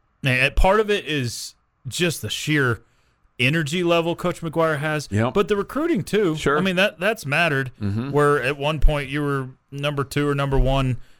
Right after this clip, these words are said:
Speaker 1: in the recruiting rankings. We knew that wouldn't last, but you're still sitting top twenty right now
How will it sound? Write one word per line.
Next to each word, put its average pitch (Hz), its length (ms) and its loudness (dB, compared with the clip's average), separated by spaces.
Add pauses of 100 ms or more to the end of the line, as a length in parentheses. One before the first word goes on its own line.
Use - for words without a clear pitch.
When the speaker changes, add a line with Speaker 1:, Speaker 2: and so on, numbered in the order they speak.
(160)
Speaker 1:
in 135 120 0
the 131 60 2
recruiting 131 380 0
rankings. 123 360 -2
We 208 80 2
knew 180 120 2
that 151 140 2
wouldn't 135 280 0
last, 135 520 -2
but 123 200 0
you're 135 80 -2
still 175 380 0
sitting 160 440 -6
top 151 280 -2
twenty 160 300 -2
right 139 240 0
now 135 300 -2